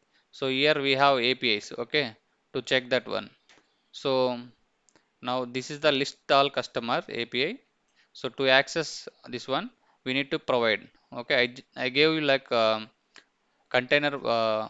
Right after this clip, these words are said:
host port is three three three. I already opened the port in this, uh, deployment server.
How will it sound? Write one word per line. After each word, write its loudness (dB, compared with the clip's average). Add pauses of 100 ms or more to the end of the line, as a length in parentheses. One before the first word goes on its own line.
(120)
host 0
port 0
is -8
three -2
three 2
three. -8
I 4
already 4
opened 0
the 2
port -4 (400)
in -6
this, -6
uh, -6
deployment -2
server. -2